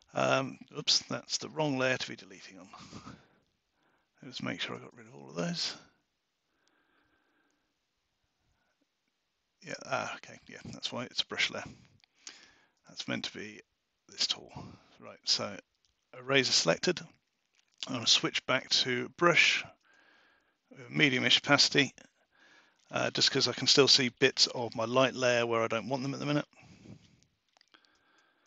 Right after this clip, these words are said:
So I'm just gonna take those off of there. And let's give this room a light source of its own.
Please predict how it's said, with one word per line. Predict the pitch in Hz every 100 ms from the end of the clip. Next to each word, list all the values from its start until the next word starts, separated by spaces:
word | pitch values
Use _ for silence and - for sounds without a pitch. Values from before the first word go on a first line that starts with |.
| _ _ _ _ _ _ _ _ -
So | - 123
I'm | 117
just | 120 -
gonna | 127
take | - - - -
those | - 82 110 - -
off | 123 -
of | 208
there. | 143 147 143 - - _ _ _ _ _ _ _ _ _ _ _ _ _ _ - -
And | 120
let's | 117 -
give | - 120
this | 156 -
room | 131 123 127 123 113 -
a | 120 117
light | 117 120 113 -
source | - 117 -
of |
its | 113 -
own. | 90